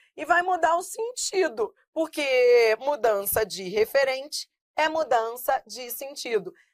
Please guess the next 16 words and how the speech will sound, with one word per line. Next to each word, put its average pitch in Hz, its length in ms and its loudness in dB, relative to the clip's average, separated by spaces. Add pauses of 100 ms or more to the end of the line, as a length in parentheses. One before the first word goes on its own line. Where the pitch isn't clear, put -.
(160)
Tava 262 420 0
tudo 330 340 -4
bem 214 240 -4
mudar 202 280 -2
a 190 60 0
seta. 156 520 -8
O 214 140 -4
problema 247 440 0
é 330 40 -12
dizer 247 300 -2
que - 80 -10
seriam 208 280 -6
mantidas 185 400 -10
as 180 120 -6
relações 190 420 -4
sintáticas 220 680 -6